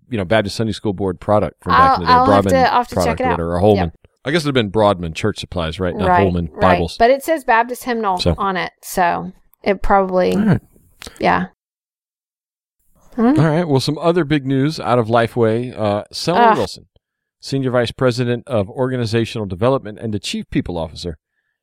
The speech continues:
Speaker 1: has announced her retirement effective October first.
Speaker 2: This is so bittersweet because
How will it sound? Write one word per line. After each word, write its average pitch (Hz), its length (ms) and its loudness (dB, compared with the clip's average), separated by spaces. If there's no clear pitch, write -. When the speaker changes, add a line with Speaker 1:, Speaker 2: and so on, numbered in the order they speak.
Speaker 1:
has 104 160 -2
announced 110 380 -2
her 123 140 0
retirement 120 480 -4
effective 135 560 -4
October 101 460 0
first. 85 260 -4
Speaker 2:
This 381 180 4
is 392 160 0
so 247 220 2
bittersweet 202 720 -4
because 196 920 0